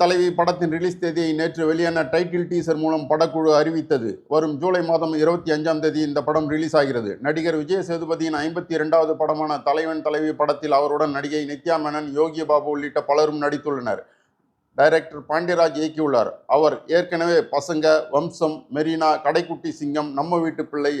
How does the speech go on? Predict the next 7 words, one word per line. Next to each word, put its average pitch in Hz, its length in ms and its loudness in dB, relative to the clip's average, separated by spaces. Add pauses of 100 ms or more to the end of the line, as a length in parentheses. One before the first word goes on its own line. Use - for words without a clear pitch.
எதற்கும் 160 340 -2
துணிந்தவன் 147 400 -2 (440)
போன்ற 147 300 2
படங்களை 156 400 2
இயக்கியவர் 156 440 2
என்பது 147 280 -6
குறிப்பிடத்தக்கது. 143 760 -4